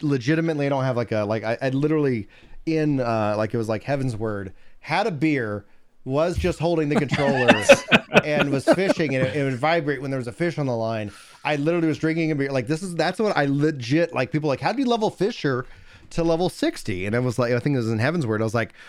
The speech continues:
Speaker 1: "Well, I drank a lot, and I literally just
Speaker 2: <laughs>
Speaker 1: kinda took a nap like I would if I was really fishing." And Rumble, it makes that possible, uh, within M M Os. And that's where I miss, that's why I wish New World had na-, native o-,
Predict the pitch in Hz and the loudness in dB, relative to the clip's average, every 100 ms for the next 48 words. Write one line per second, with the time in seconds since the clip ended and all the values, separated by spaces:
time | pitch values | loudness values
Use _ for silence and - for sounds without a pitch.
0 | - 120 110 113 113 185 240 180 117 107 | -10 -2 0 0 2 0 2 2 2 2
1 | 147 - 143 139 143 117 127 127 135 170 | -2 -2 0 0 0 0 2 2 4 6
2 | 254 196 - 160 165 165 175 185 185 180 | 6 4 4 4 2 2 2 0 2 2
3 | 214 277 135 - - - - 156 165 - | 2 0 -4 -8 -20 -14 -2 -2 -2 -6
4 | - 151 143 135 131 147 143 156 190 139 | -2 0 2 2 2 2 2 4 2 0
5 | 117 143 294 349 196 - 117 101 - 85 | 0 2 4 4 2 0 -4 -4 -8 -8
6 | 90 - - - - 131 131 135 143 135 | -10 -18 -20 -14 -4 -2 0 2 2 2
7 | 127 113 117 131 117 120 98 107 104 - | 0 0 0 0 0 -2 -2 0 -2 -2
8 | 104 101 95 107 98 104 107 107 101 98 | -2 -2 -2 -4 -2 -2 -2 -2 0 0
9 | 98 98 98 98 101 113 120 123 110 110 | -2 -2 -2 -2 -2 -4 -2 0 0 0
10 | 113 110 - - - 123 135 131 110 110 | 0 -2 -4 -10 -6 -4 0 0 2 -2
11 | - 113 110 101 92 98 95 101 107 113 | -2 -2 0 0 0 -2 -2 -2 -2 0
12 | 110 101 92 98 | -2 -2 -2 -4